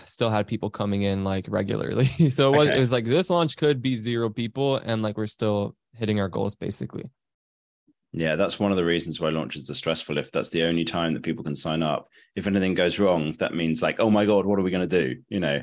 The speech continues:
Speaker 1: Yeah,
Speaker 2: Like,
Speaker 1: and
Speaker 2: it had
Speaker 1: that's,
Speaker 2: to
Speaker 1: that's why I was like, "This isn't sustainable," 'cause, you know, I'd project revenue. I'm like, "Yeah, this launch will get this many people."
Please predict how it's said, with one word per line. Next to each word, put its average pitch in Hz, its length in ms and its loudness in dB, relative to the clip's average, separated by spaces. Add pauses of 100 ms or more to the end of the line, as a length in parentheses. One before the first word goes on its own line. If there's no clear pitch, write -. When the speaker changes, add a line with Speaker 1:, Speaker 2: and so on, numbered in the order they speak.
Speaker 1:
Yeah, 156 280 0
Speaker 2:
Like, - 100 -2
Speaker 1:
and 107 80 2
Speaker 2:
it 113 60 4
had 123 80 6
Speaker 1:
that's, 135 220 2
Speaker 2:
to 101 60 0
Speaker 1:
that's 117 240 4
why 131 220 4
I 147 60 4
was 123 160 2
like, 113 120 -2
"This 123 200 -2
isn't 127 240 -4
sustainable," 113 580 2
'cause, 107 260 -2
you 120 100 2
know, 113 60 4
I'd 127 200 4
project 120 420 0
revenue. 113 680 2
I'm 117 120 -6
like, 107 180 -2
"Yeah, 117 240 2
this 135 300 -2
launch 143 280 0
will 127 80 -2
get 113 140 -4
this 131 160 -4
many 127 160 0
people." 120 540 -2